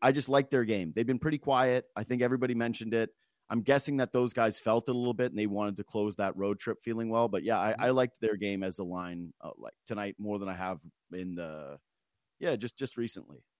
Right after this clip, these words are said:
Speaker 2: Uh, th-, this play to me is such a great just team goal. Look at Gio jumping
Speaker 1: Mm-hmm.
Speaker 2: up there. I
Speaker 1: Yeah.
Speaker 2: like, one of the Kipper's hobby horses about the Leafs is that they're not a great passing team, that they don't pass a ton from the center
Speaker 1: Mm-hmm.
Speaker 2: ice position,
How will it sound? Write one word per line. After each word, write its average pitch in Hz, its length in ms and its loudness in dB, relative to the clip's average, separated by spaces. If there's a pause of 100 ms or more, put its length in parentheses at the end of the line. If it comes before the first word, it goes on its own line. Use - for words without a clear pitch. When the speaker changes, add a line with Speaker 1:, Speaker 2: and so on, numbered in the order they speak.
(120)
Speaker 2:
Uh, 147 120 -2
th-, 156 240 -2
this 180 200 -2
play 160 320 0
to 147 60 -6
me 127 440 -4
is 117 380 -4
such - 300 -4
a 123 60 -4
great 113 440 -4 (340)
just 120 300 -2 (160)
team 127 280 -6
goal. 120 480 -2
Look 143 140 -6
at 170 80 0
Gio 131 320 -2
jumping 113 220 -4
Speaker 1:
Mm-hmm. 110 80 -4
Speaker 2:
up 104 140 -8
there. 104 220 -8
I 151 140 -2 (540)
Speaker 1:
Yeah. 78 140 -12 (120)
Speaker 2:
like, 151 260 0
one 165 180 0
of 214 60 4
the 180 300 4 (100)
Kipper's 160 360 0
hobby 131 300 4
horses 151 440 0
about 127 220 0
the 120 60 -2
Leafs 123 280 -2
is 123 80 -4
that 113 100 0
they're 113 100 -4
not 120 180 2
a 113 40 -2
great 113 280 0
passing 107 440 -4
team, 135 260 -2
that 127 100 -4
they 110 60 -4
don't 113 180 -2
pass 101 320 -6
a 123 40 -10
ton 131 460 -4
from 113 240 2
the 107 80 2
center 113 280 0
Speaker 1:
Mm-hmm. 104 100 -2
Speaker 2:
ice 104 80 -2
position, 104 520 0